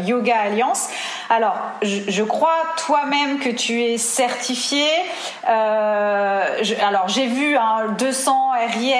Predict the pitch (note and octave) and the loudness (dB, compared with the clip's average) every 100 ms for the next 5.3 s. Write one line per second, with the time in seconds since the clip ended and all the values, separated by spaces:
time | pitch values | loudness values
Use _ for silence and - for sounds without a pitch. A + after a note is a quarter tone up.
0 | B3+ C4 - B3 A#3+ C#4+ B3+ A#3 B3+ B3+ | 2 0 0 0 2 0 2 2 2 0
1 | C4 B3 A#3 - B3+ B3+ D4+ D4+ - F4 | 0 -2 0 0 0 2 0 0 2 2
2 | C#4+ A3+ A3 G#3+ D4+ E4+ E4+ D#4+ D4 B3+ | 2 2 2 2 0 0 -2 -2 -2 0
3 | - D4 F4+ C4+ B3 D4 C#4 A#3+ D4+ B3+ | 0 0 2 2 0 -2 -2 -2 0 0
4 | B3+ D#4 - D4+ D4 D#4+ C4 A3+ A#3 C4 | 0 -2 -2 -2 0 0 2 0 0 0
5 | C#4 - | -2 0